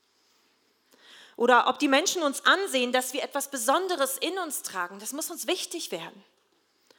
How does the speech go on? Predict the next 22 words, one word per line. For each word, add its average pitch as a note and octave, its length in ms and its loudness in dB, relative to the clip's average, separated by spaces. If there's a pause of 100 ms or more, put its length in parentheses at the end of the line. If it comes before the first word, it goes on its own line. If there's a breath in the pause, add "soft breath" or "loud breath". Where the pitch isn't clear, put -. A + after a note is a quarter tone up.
(160 soft breath)
Dass C#4 160 0
wir D4 80 4
nicht E4+ 240 -2
länger E4 240 2
zur C4+ 160 -4
Verfügung E4+ 560 -4
stehen B3+ 400 -6
für, F#3+ 300 -12 (440 loud breath)
für A3 120 0
Lästereien B3+ 840 -2
und F#3 180 -10
für D#3+ 300 -2 (220 loud breath)
Streit C#4 720 4
und F#3+ 180 -12
Unzu-, C#4+ 480 -6
Unzufriedenheit C#4+ 1200 -2
und G3 220 -10
Unfrieden D4 680 -4
und G3 200 -10
Gleichgültigkeit C#4 1080 2
und A3 200 -10
Hass. - 420 -8